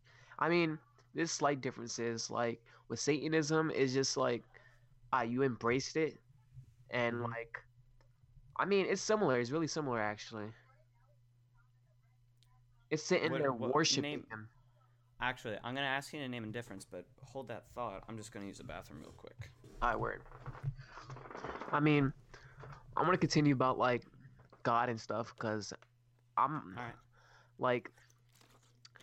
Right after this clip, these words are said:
Speaker 1: God technically is our father. They try to teach us a lesson.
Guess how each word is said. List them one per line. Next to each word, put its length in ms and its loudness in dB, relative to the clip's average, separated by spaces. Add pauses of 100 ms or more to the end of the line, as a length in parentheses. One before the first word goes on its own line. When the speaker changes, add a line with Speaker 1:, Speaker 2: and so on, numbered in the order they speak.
(300)
Speaker 1:
God 360 2
technically 560 -2
is 140 -2
our 120 2
father. 580 -2
They 80 -8
try 140 -2
to 80 -4
teach 240 -4
us 140 -8
a 60 -6
lesson. 500 -4